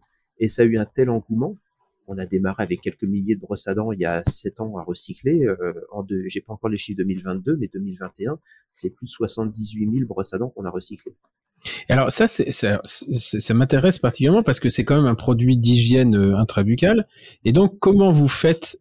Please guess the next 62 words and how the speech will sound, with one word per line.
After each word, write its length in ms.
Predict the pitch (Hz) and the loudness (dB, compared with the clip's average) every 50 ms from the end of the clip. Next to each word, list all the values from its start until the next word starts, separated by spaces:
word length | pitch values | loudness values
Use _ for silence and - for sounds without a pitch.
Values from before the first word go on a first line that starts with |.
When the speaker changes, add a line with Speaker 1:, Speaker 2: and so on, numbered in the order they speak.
| - - | -4 0
Speaker 2:
euh, 220 | 113 110 107 104 | 2 2 2 2
comment 180 | - 151 170 202 | 4 4 4 6
vous 160 | 190 165 143 | 6 6 6
les 160 | 127 123 117 | 6 4 2
traitez 640 | - - - - 170 160 170 - 180 180 214 233 - - | 0 0 0 2 2 2 2 4 4 4 4 2 0 0
en 120 | - 143 | 0 2
arrivant ? 320 | 147 143 139 135 127 123 107 | 2 4 4 2 2 2 2
Est-ce 120 | 107 - | 0 2
que 80 | - 151 | 2 4
vous 180 | 139 135 135 | 4 6 6
les, 320 | 127 127 123 120 120 113 - - | 6 6 6 4 2 2 0 -2
vous 200 | 113 107 113 113 | -2 0 2 2
les 140 | 110 113 | 2 2
re-, 260 | 113 110 135 135 127 117 | 2 4 2 2 2 2
vous 140 | 117 120 | 0 2
recyclez, 640 | 113 131 131 - - 139 135 - - 139 135 135 127 | 2 2 2 2 2 0 0 0 2 4 4 4 4
euh, 100 | 113 110 | 2 2
que 140 | 107 - 123 | 2 2 4
les 140 | 110 123 135 | 4 4 6
manches ? 360 | 160 190 214 233 - - - _ _ - - - _ - 131 | 4 4 4 2 0 -2 -6 _ _ -20 -20 -20 _ -4 0
Euh, 260 | 127 123 117 113 110 - _ | 0 2 2 2 0 -2 _
qu'est-ce 180 | - 165 - - | 0 0 2 4
que 80 | 147 | 4
vous 80 | 139 131 | 4 4
faites 180 | - - 120 113 | 4 2 2 2
des 140 | 117 123 | 2 2
poils ? 240 | 123 - 202 220 196 | 4 4 2 2 2
Parce 160 | 170 131 - | 2 0 0
que 260 | - 123 113 107 - 110 | 0 0 0 0 0 0
les 160 | 104 107 104 | 0 0 0
poils, 180 | - 151 147 | 2 2 2
ils 60 | 135 107 | 2 2
sont 200 | - - 104 101 | 2 0 0 0
un, 380 | 85 76 107 110 107 101 98 | 0 0 0 0 0 0 0
un 80 | 113 101 | -2 -2
petit 160 | - - 127 | -2 -4 -2
peu 120 | - 123 | 0 0
contaminés. 440 | 113 - 113 - - 110 131 175 226 | 0 0 0 2 2 4 4 4 6
Donc, 120 | 226 170 - _ - | 4 4 2 _ -2
est-ce, 280 | 135 - 156 117 - - _ | -2 0 -2 -2 -4 -4 _
quel 160 | - 160 170 | 2 4 4
est 40 | 185 | 4
le 80 | 180 147 | 4 2
process 460 | - - - 151 - - 214 214 - | 2 2 2 2 4 4 2 2 2
que 100 | - 170 | 2 2
vous 160 | 143 139 131 | 4 4 4
avez 160 | 131 131 139 | 4 4 4
là-dessus ? 440 | 143 127 113 - - - 117 120 _ _ _ _ | 4 2 2 0 -2 -4 -4 -6 _ _ _ _
Speaker 1:
Ouais. 120 | 104 104 - _ _ _ _ | -14 -14 -14 _ _ _ _
On 160 | - 120 117 | -6 -4 -2
a 260 | 120 117 113 113 117 110 | 0 2 2 2 0 -2
fait 180 | - - 143 | -4 -4 -4
une 100 | 139 127 | -4 -4
première 340 | - - 123 120 120 120 113 | -2 -2 0 0 0 0 0
démarche. 400 | 113 110 104 113 135 190 - - | 0 0 2 0 -2 -4 -4 -8
C'est 80 | - - | -12 -12
toujours 220 | - - 165 156 | -10 -6 -4 -2
la 60 | 147 | -2
politique 380 | 139 - 131 123 117 - 135 123 | -2 -2 -4 -4 -4 -6 -4 -2
des 100 | 117 110 | -2 -2
petits 300 | - 113 110 - - - | -2 -4 -8 -8 -10 -14
pas. 240 | - 92 80 - | -12 -12 -12 -12